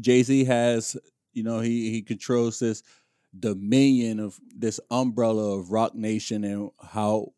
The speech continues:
broad that reaches. And then they, they have Tidal, and he drops these playlists on Tidal,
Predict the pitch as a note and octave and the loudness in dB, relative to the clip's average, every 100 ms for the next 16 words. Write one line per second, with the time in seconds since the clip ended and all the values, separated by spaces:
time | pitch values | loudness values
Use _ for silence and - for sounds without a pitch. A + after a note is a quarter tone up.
0 | - - _ _ _ G2 F#2+ A2+ A#2+ A2+ | -20 -20 _ _ _ -8 0 4 6 4
1 | F#2+ G#2+ E2+ G2+ G2 - F#2 - _ _ | 0 -4 -4 -6 -6 -8 -14 -14 _ _
2 | _ _ _ _ _ _ _ G#2+ G#2 G#2+ | _ _ _ _ _ _ _ -4 0 4
3 | C3 C3 A#2+ A#2 A2 G#2+ - A2 A2 A2 | 6 6 6 4 2 -2 -2 0 2 0
4 | F#2+ - A#2+ A2+ G2 F#2 G2 _ _ _ | -2 -4 0 0 -2 -6 -14 _ _ _
5 | _ - G#2 G#2 F#2 - A2+ A2 - G#2+ | _ -12 -8 -8 -8 -6 -6 -6 -10 -10
6 | - A#2+ A#2 A2+ G#2+ G#2+ C#3 C#3 - G#2+ | -10 -6 -4 -2 -2 -4 -10 -10 -6 -6
7 | F2 F2 - | -6 -10 -18